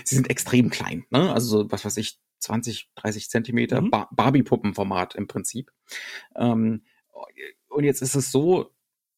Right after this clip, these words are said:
Speaker 1: die, eigentlich machen dann die Wissenschaftler unter sich aus, wir kommen nicht wieder.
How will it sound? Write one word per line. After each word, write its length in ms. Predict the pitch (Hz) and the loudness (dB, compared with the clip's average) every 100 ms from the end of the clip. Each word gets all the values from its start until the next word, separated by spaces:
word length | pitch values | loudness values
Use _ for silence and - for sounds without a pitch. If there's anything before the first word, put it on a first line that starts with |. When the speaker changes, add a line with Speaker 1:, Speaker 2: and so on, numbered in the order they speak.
| _ _ _ _ _ _ _ 127 - - | _ _ _ _ _ _ _ -20 -16 -12
Speaker 1:
die, 180 | 131 135 - | -10 -6 0
eigentlich 540 | 147 151 139 156 - | 0 0 0 -2 2
machen 300 | 127 120 143 | 2 2 0
dann 180 | 117 131 | 2 2
die 200 | 123 117 | 2 0
Wissenschaftler 720 | 127 143 - 127 - 127 - | -2 -4 -2 -4 0 2 2
unter 260 | 135 123 | 2 2
sich 300 | 101 123 - | 0 -2 -2
aus, 500 | - 131 185 - - _ _ _ _ _ _ _ _ _ _ _ _ _ _ - | 0 2 2 -2 -8 _ _ _ _ _ _ _ _ _ _ _ _ _ _ -4
wir 180 | 120 120 | -2 -2
kommen 280 | - 120 117 | 0 2 4
nicht 240 | 110 - | 2 -2
wieder. 400 | - 110 92 104 | -2 0 0 -6